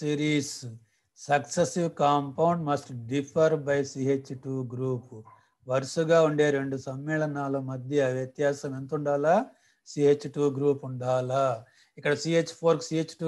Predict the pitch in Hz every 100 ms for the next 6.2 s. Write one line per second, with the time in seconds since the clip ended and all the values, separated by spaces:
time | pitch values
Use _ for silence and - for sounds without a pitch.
0 | 156 156 156 156 170 170 143 165 156 143
1 | 143 - 147 - 143 139 135 143 135 135
2 | 139 139 147 180 269 _ _ _ - 139
3 | 139 147 139 151 143 139 170 156 139 143
4 | 147 - 165 156 127 135 143 147 139 143
5 | 135 143 139 147 139 135 139 139 135 135
6 | 135